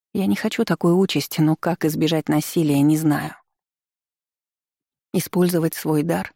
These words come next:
но их трое. Даже если удастся убедить одного, это меня не спасет.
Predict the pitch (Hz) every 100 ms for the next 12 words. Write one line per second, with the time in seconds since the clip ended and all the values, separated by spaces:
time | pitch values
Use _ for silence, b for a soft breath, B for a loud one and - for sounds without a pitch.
0 | _ - 147 143 - - 156 139 - _
1 | _ _ _ - 175 165 156 160 160 147
2 | 147 151 - 143 143 151 143 143 139 139
3 | 156 185 _ _ - 165 160 156 156 147
4 | 156 - 156 - -